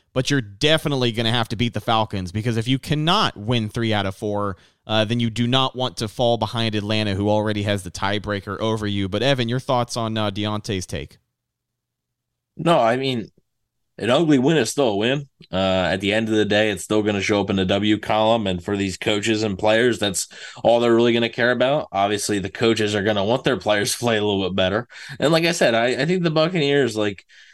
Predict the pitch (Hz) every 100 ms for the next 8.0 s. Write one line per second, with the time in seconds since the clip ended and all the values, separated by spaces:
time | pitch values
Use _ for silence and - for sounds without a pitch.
0 | _ _ _ - 160 180 226 233 220 82
1 | 73 90 98 104 104 95 98 98 92 82
2 | 73 - - _ 98 104 107 107 107 110
3 | - 110 95 - 117 104 92 87 - 110
4 | 90 80 95 95 110 117 113 98 - 98
5 | 87 82 80 85 78 85 87 95 92 87
6 | 95 82 78 - 87 76 - _ - -
7 | - - - 104 101 92 90 85 82